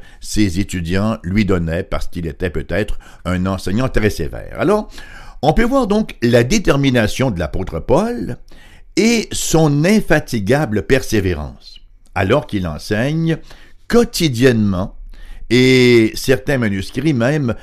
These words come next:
mentionnent qu'il enseignait de la cinquième heure jusqu'à la dixième heure du jour, c'est-à-dire de onze heures du matin à seize heures l'après-midi. C'était le moment où les Éphésiens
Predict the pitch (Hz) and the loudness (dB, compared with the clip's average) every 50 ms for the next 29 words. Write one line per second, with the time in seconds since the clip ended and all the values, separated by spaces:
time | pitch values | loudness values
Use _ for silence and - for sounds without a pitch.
0 | - - - 101 117 123 127 131 120 - - 156 165 175 165 143 - - 113 110 | -14 -10 -4 0 2 4 4 2 0 -2 0 0 0 2 0 -2 -2 -2 0 0
1 | 123 143 151 139 - - 123 117 120 127 139 143 123 - - - - - - 90 | 2 0 0 -2 0 -2 0 0 0 0 0 -2 -2 -6 -10 -18 -18 -14 -6 2
2 | 90 123 123 113 107 92 85 - - - - - 180 208 208 - - 143 131 120 | 4 6 6 6 4 0 0 -2 -4 -2 2 4 4 4 4 2 2 2 2 4
3 | 120 113 113 131 165 - - - - - - - - - - - - - - - | 4 4 4 2 0 -2 -6 -8 -12 -12 -14 -14 -14 -14 -16 -18 -20 -20 -20 -20
4 | - - - - - - - - 98 92 85 131 160 156 - - 139 120 117 117 | -20 -20 -20 -20 -20 -20 -14 -10 -8 -2 2 4 4 4 2 0 0 0 2 0
5 | 110 107 101 104 160 196 175 131 139 139 131 127 131 135 123 101 98 117 107 98 | 0 -2 -2 0 0 2 2 2 2 2 2 2 0 0 -2 -2 -2 -2 -2 0
6 | 117 110 87 - - 143 139 - 139 131 123 139 160 175 113 101 117 120 - - | 0 -2 -2 -2 -2 -2 0 0 0 -2 -2 -2 -2 -2 0 0 0 -2 -2 -2
7 | - - 180 202 208 180 123 143 160 147 143 117 101 85 98 110 104 98 90 82 | -2 0 0 0 0 -2 0 0 -2 -2 -2 -4 -4 -4 -2 -2 0 0 -2 -2
8 | - 101 110 127 165 202 - - - - - - - - - - - - 101 110 | -2 -2 0 0 0 -2 -6 -10 -18 -20 -20 -20 -20 -20 -20 -16 -6 -2 -2 -2
9 | 107 - - 135 127 120 107 131 151 160 160 165 165 147 - - - - - - | 0 0 0 0 0 0 0 0 0 0 0 -2 -4 -6 -10 -14 -20 -20 -20 -16
10 | - - 92 101 110 104 - 90 92 87 87 76 67 - - - - - - - | -10 -4 0 2 2 2 2 0 -2 -2 -4 -4 -6 -6 -8 -8 -10 -12 -14 -16
11 | - - - - - - - 143 143 143 - 185 170 143 123 117 110 104 107 107 | -20 -20 -20 -20 -14 -4 0 0 2 4 4 4 4 4 2 2 2 2 2 2
12 | 113 135 170 196 - - - - - - 135 156 151 127 113 101 85 107 123 - | 2 0 0 -2 -6 -10 -20 -8 -2 2 4 4 4 4 4 2 2 0 -2 -2
13 | 98 95 87 80 80 92 98 113 135 | -2 -4 -4 -2 -2 0 0 0 0